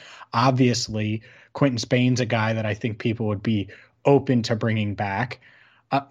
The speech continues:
you, you do see the bodies in there, and you do see potential, uh, for, for some, some growth at that spot. I also get why fans would be like, "Hey, come on. That you, you cannot run it back with those guys in the interior," because the, the guard play was, was awful.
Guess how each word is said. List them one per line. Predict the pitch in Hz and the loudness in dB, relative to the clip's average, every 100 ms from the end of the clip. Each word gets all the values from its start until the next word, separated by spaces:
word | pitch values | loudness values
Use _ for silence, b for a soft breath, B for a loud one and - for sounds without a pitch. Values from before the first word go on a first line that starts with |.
| - - | -18 -8
you, | 165 143 151 | 2 6 6
you | 143 147 | 6 4
do | 147 170 | 6 4
see | - 147 | 4 2
the | 127 | 2
bodies | 110 113 113 107 107 | 0 0 0 -4 -4
in | 104 | -6
there, | 98 101 | -8 -6
and | 107 | -4
you | 113 | -2
do | 120 127 | 0 -2
see | - 113 | -2 -2
potential, | 113 107 - 113 - 104 92 b b b b | -4 -4 -2 -2 -2 -6 -6 b b b b
uh, | 117 110 107 - | 0 0 -2 -6
for, | - 131 123 | -2 0 0
for | - 127 107 | 0 0 0
some, | 120 110 107 - | 0 0 -2 -4
some | - 113 | -2 -2
growth | 107 123 143 139 123 - - b b - | 2 4 6 4 0 -8 -20 b b -6
at | 123 117 120 | -2 -2 -2
that | 110 107 | -6 -6
spot. | - - 92 95 - _ b b b | -8 -6 -8 -10 -16 _ b b b
I | 139 147 | 0 2
also | 135 151 | 2 0
get | 123 143 | 0 -2
why | 127 | -4
fans | 113 135 127 110 | -4 -4 -4 -4
would | |
be | 110 | -4
like, | 120 104 | -4 -4
"Hey, | 175 | -6
come | 110 113 98 | -6 -8 -10
on. | - _ - | -14 _ 0
That | 143 123 | 2 2
you, | 131 | -2
you | 131 | -4
cannot | 123 143 139 135 | 0 2 2 2
run | 131 | 0
it | 120 | 0
back | 123 110 113 | -2 -2 -6
with | |
those | 120 110 - | -8 -6 -4
guys | 113 110 107 | -4 -2 -4
in | 110 | -4
the | 104 | -2
interior," | 135 - 214 131 110 139 B B B | 0 4 4 4 0 -4 B B B
because | 107 131 113 | -4 -2 0
the, | 123 120 | -2 -2
the | 117 | -2
guard | 127 139 147 | 2 2 2
play | 135 123 | -2 -2
was, | 127 123 | -4 -6
was | 139 127 | -8 -4
awful. | 151 196 - - | 0 -2 -4 -16